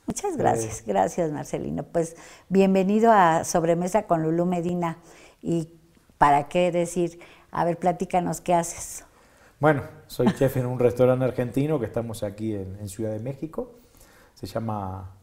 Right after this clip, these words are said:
Speaker 2: ¿puedo decir el nombre? Sí,
Speaker 1: Sí,
Speaker 2: La
Speaker 1: claro.
Speaker 2: Cabrera, que estamos ahí en Plaza Antara. Eh, es un restaurante ya que nació en el dos mil uno en Argentina, de la mano de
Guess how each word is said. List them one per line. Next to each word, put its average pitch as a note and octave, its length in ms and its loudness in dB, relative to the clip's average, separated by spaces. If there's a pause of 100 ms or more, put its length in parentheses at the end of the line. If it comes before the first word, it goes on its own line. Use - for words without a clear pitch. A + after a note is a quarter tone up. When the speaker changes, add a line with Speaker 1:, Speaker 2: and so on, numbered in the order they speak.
Speaker 2:
¿puedo G#2+ 160 -4
decir G#2+ 160 -6
el G#2+ 100 -8
nombre? F3+ 300 -2
Sí, - 100 -8
Speaker 1:
Sí, F4 140 0
Speaker 2:
La - 60 -14
Speaker 1:
claro. F4+ 240 4
Speaker 2:
Cabrera, D3+ 540 6
que B2+ 60 -6
estamos A2+ 340 -8
ahí G#2+ 160 -4
en G#2 100 -10
Plaza G#2 260 -10
Antara. G#2+ 420 -8 (840)
Eh, - 420 -10
es G#2 140 -12
un A2 120 -10
restaurante G2+ 920 -10 (160)
ya F#2 460 -8
que G#2+ 100 -8
nació G2 280 -10
en G#2+ 60 -8
el G#2 120 -6
dos G2 180 -6
mil A2 140 -6
uno C3+ 240 -6
en A2+ 80 -10
Argentina, G#2+ 640 -8
de G#2 80 -6
la G2 100 -8
mano G2+ 300 -10
de F2 220 -10